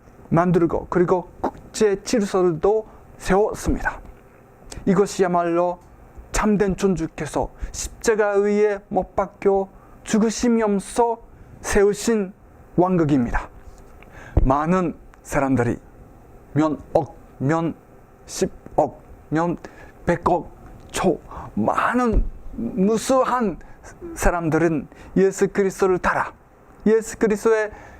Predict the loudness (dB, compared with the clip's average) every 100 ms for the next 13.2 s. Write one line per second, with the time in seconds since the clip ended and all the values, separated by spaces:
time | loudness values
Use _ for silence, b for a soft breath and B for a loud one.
0 | B B -12 -4 0 2 2 2 2 0
1 | -4 -14 -20 -20 -2 -2 0 -2 -2 -2
2 | 0 2 2 0 0 0 0 0 2 2
3 | 2 -2 -6 -18 -14 -12 -6 0 2 2
4 | 2 4 4 2 -2 -4 -2 -2 0 0
5 | 0 -2 -4 -4 -18 B B -12 -4 0
6 | 0 0 0 0 -2 -4 -4 -4 -4 -2
7 | -4 -6 -10 -18 -20 -20 -20 -20 -4 -2
8 | -2 -8 -10 -8 -6 -6 -6 -6 -4 0
9 | 2 2 0 -4 -14 -20 -20 -12 -4 -2
10 | -2 -2 -4 -8 -14 -20 -4 2 4 4
11 | 0 -2 -8 -14 -20 -20 -10 -6 -2 -2
12 | -2 B B B B B -8 -6 -4 -2
13 | -2 -2